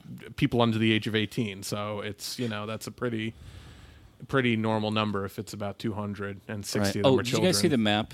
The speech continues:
Speaker 2: that someone posted? I shared this. Um, you know, last week I was talking about how Gaza is roughly the same, uh, sort of shape as Chicago, but
Speaker 1: Right.
Speaker 2: about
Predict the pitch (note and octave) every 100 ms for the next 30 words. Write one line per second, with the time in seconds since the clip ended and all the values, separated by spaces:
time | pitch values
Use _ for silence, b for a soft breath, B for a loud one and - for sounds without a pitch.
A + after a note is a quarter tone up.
0 | - C3 - - A#2+ A#2+ - A#2+ - C3
1 | G#2+ G2+ - A2 G2+ F#2 F#2 F2+ - -
2 | G#2 F#2+ F#2 F#2 G#2 G2 F#2 F#2+ F#2+ -
3 | F2+ - F2+ F#2+ F#2 F2+ F2+ F#2+ F#2 F#2
4 | F#2 F2+ F2+ F2 E2+ - - - _ -
5 | G#2 G#2 A2 F#2 F2+ G2+ F#2 F2+ F2 F2
6 | F2 - _ _ _ _ - _ - E2+
7 | D#2+ D#2+ C#2 C#2 A2+ D#2+ E2 - F2 -
8 | - - G#2 - A#2 B2 A2+ A2+ A2 A2
9 | A2+ - A2+ G2 F#2+ E2+ E2+